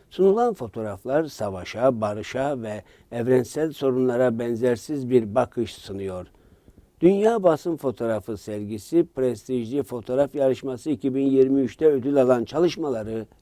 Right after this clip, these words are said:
içeriyor. Ayrıca Ermeni fotoğrafçı, belgeselci Vahinak Gazaryan'ın Uyuyan Asker fotoğrafı da yer alıyor.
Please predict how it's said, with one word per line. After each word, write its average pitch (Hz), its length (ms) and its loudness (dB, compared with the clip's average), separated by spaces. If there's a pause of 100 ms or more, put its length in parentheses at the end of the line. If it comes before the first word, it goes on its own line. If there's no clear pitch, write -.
içeriyor. 101 580 -8 (800)
Ayrıca 120 420 4
Ermeni 117 440 4
fotoğrafçı, 123 760 -4 (260)
belgeselci 120 880 2
Vahinak 117 640 0 (240)
Gazaryan'ın 127 720 0
Uyuyan 135 380 2
Asker 147 380 -2
fotoğrafı 135 560 0
da 156 160 -2
yer 135 300 2
alıyor. 104 440 -4